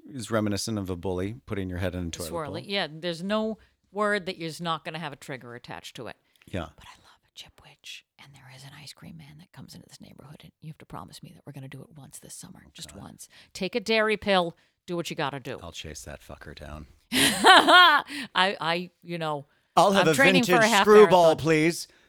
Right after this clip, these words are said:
Speaker 1: The coldest one there.
Speaker 2: <laughs> Find the deadliest one in there. Could you? The hardest gumball that you have.
Speaker 1: Pop all my caps, please.
Speaker 2: It's funny you said that because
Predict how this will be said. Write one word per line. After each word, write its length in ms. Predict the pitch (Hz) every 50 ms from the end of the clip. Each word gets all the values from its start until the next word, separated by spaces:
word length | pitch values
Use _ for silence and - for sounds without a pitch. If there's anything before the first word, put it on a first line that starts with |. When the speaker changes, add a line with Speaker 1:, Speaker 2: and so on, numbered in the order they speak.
| _ _
Speaker 1:
The 100 | - 160
coldest 440 | 160 - 208 220 214 202 202 - -
one 240 | 180 185 175 170 160
there. 320 | 151 131 117 113 117 123 - _ _ _ _ -
Speaker 2:
<laughs> 40 | - - - - - 294 392 - - 339 330 330 320 262
Find 320 | - - 311 302 302 277
the 60 | 262 254
deadliest 600 | 196 277 277 277 269 277 285 285 285 269 240 -
one 320 | 254 240 240 254 247 226
in 260 | 247 247 247 226 220 214
there. 200 | 202 175 156 156
Could 280 | - - 233 226 185
you? 80 | 226 220
The 120 | 185 196
hardest 840 | 185 208 - 214 208 214 226 220 254 254 240 - - - - - - _ - - _ _ - - _ _
gumball 640 | - 233 220 208 202 196 175 180 170 165 156 143 139
that 120 | - 208 226
you 120 | 208 170 180
have. 360 | 196 175 170 165 156 - - - - - - - - - - - _ _
Speaker 1:
Pop 300 | - 165 180 180 - - -
all 260 | - 185 208 233 240
my 200 | 233 214 208 208
caps, 440 | 202 - 151 147 123 113 - - -
please. 440 | - - 127 117 113 117 143 170 156
Speaker 2:
It's 160 | 240 254 -
funny 280 | - - 285 285 262 262
you 120 | 226 202
said 280 | 214 - - 269 262 190
that 180 | 185 160 - -
because 340 | 170 - - 190 165 160